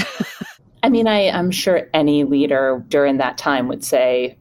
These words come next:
Speaker 2: it was hard to sleep, not only 'cause of their own personal safety and their family, but these large organizations. And then, as you said,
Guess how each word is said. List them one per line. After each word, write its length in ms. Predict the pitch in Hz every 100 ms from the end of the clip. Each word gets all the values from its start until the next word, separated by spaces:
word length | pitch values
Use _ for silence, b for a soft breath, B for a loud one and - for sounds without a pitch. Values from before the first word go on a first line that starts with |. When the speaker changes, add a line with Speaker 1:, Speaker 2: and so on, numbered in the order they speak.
| _ - 151
Speaker 2:
it 40 |
was 160 | 127 -
hard 460 | - 143 127 123
to 140 | - 123
sleep, 500 | - 156 135 117 - _ _ _ _ _
not 260 | 165 151 151
only 200 | 139 135
'cause 220 | 135 135
of 100 | 123
their 160 | 135 156
own 180 | 233
personal 340 | 214 151 - 139
safety 280 | 139 135 131
and 80 |
their 80 | 123
family, 380 | - 147 131 123
but 160 | 123 135
these 200 | 123 127
large 220 | 123 123
organizations. 720 | 123 127 123 139 139 113 -
And 60 | 139
then, 80 | 135
as 160 | 131
you 80 | 139
said, 500 | 139 - 151 139